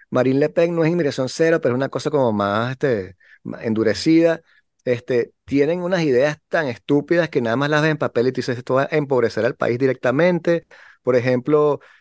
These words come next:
este, cancelar todas las visas de estudiantes extranjeros.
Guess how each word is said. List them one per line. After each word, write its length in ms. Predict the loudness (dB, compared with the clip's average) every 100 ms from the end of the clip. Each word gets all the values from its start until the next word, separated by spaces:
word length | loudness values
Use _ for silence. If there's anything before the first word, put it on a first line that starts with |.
| _
este, 280 | -10 -6 -2
cancelar 500 | -2 0 2 2 2
todas 180 | 0 0
las 80 | -2
visas 200 | -4 -6
de 60 |
estudiantes 600 | -4 -2 0 -2 -4 -12 -12
extranjeros. 560 | -10 -6 -4 -4 -6